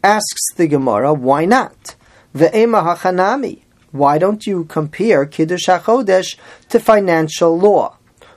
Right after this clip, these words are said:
Amar Kra, there's a pasuk referring to Bakesa Liyom Chagenu, the hidden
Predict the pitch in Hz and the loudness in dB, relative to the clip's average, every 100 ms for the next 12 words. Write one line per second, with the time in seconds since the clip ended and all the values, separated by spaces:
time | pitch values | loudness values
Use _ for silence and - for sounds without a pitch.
0 | _ _ - 180 175 127 - - 165 180 | _ _ 0 2 2 -2 -4 -2 2 4
1 | 233 285 _ _ - 123 - - 240 254 | 2 -2 _ _ -6 -4 -4 0 2 2
2 | - 120 - 131 - 214 202 151 - 139 | -2 -6 -6 -10 -4 0 0 -2 -4 -2
3 | 131 - 202 208 - 175 147 143 180 175 | -2 -2 0 0 0 0 0 0 0 -2
4 | - 147 135 175 190 131 101 - - - | -2 -2 0 0 0 -2 -4 -12 -20 -20
5 | - 131 139 135 214 233 214 175 143 | -8 -2 -2 0 0 2 2 0 -2